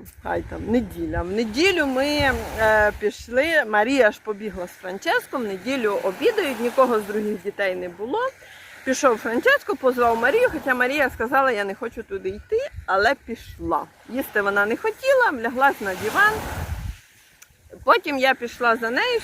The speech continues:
слідом, прослідкувати її цукор, щоб все було в нормі. На свою голову зайшла. Як сказала моя дочка потім: «Мама, чому ти сюди прийшла? Нащо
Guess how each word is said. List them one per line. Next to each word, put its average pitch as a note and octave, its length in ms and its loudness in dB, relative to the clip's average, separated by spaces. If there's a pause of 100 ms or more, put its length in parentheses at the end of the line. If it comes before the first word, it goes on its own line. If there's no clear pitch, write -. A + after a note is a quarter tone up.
слідом, D4+ 480 0 (360)
прослідкувати B3+ 880 4 (120)
її G#3+ 600 -6 (760)
цукор, C4 400 2 (460)
щоб G#3 180 -6
все C#4+ 240 6
було A#3 280 -2
в F#3 80 -6
нормі. E3 440 -8 (160)
На G#3 120 -4
свою A3+ 260 -2
голову C#4+ 360 2
зайшла. G#3 400 -6 (360)
Як G#3+ 120 -10
сказала C4+ 480 4
моя B3 320 4
дочка C4+ 500 0
потім: A3 460 -2
«Мама, G#3+ 280 4
чому D5 320 -8
ти - 80 -4
сюди F#4+ 380 -10
прийшла? D#3 380 -14 (200)
Нащо B3+ 480 6